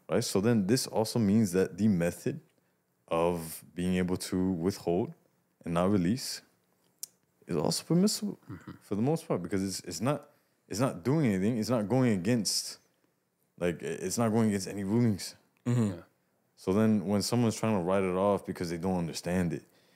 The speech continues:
Speaker 1: it's kinda like what that thing that you were saying where, like, um, it, when someone tries to say, they try to put you in this box just so they can discredit what you're saying.
Speaker 2: Yeah.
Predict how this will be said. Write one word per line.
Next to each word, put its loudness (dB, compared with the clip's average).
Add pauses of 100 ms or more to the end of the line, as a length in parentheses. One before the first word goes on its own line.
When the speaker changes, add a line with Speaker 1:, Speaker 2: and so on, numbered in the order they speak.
(220)
Speaker 1:
it's -2
kinda 0
like 2
what -2
that -2
thing 2
that 2
you -2
were -2
saying -4
where, 0
like, -2 (800)
um, 0
it, -8
when -6
someone 0
tries 2
to -6
say, 0 (240)
they -10
try 0
to 2
put -8
you -2
in 0
this -4
box -2 (960)
just -2
so 4
they 6
can -2
discredit -2
what -10
you're -10
saying. -8
Speaker 2:
Yeah. -4